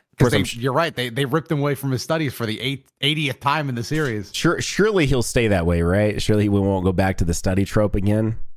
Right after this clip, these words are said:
Speaker 1: <laughs> Uh, sorry, Dad. I would be helping you beat, save the universe, but math is due tomorrow at six, so, you know,
Speaker 2: Man.
Speaker 1: I got
Speaker 2: Man.
Speaker 1: some ants to study.
Speaker 2: Now,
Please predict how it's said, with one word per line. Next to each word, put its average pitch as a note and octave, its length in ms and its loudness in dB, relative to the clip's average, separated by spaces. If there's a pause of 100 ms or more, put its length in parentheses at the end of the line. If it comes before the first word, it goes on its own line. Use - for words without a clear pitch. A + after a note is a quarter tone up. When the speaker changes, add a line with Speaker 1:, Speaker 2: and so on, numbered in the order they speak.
(120)
Speaker 1:
<laughs> D3+ 320 2 (300)
Uh, - 1040 -4
sorry, F3 380 -2
Dad. B2 300 -2
I B2 140 -2
would E3+ 280 -2
be D3 120 -4
helping B2+ 320 -4
you A#2 80 -4
beat, C3 360 -6
save C#3+ 220 -2
the B2 80 -4
universe, C#3+ 420 -2
but G#2 300 -8 (500)
math B2 440 0
is A2 160 -6
due D3+ 220 -2
tomorrow G#2 400 -2
at E2 100 -12
six, - 460 -8
so, D#2+ 280 -10 (640)
you F2+ 80 -2
know, E2 60 -10
Speaker 2:
Man. C#2 320 -2 (720)
Speaker 1:
I A#2+ 60 -2
got C3+ 140 0
Speaker 2:
Man. C2+ 240 -4
Speaker 1:
some - 240 -8
ants A#2+ 400 -8
to F#2+ 100 -10
study. E2+ 420 -8 (1200)
Speaker 2:
Now, C3+ 420 0